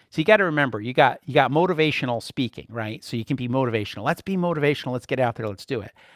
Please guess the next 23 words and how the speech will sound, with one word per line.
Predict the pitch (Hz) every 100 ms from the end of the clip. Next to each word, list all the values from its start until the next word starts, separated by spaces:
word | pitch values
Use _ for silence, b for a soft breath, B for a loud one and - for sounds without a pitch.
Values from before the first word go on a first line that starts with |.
| b _
But | 160
I'm | - 220 269
actually | 277 - 202
saying | 156 - 156 151
it | 127
more | 127 127
in | 135 123
union | 135 147 135 113
with | 101
Christ | - 143 107 -
rather | 127 120
than | 110 113
just | 120 104
motivate | 113 117 107 101 98
yourself, | 98 - 95
because | - 156
at | 170 180
some | 226 247
point | - 160
you | 123 127
lose | 160 175
your | 117
motivation, | 101 92 92 80 -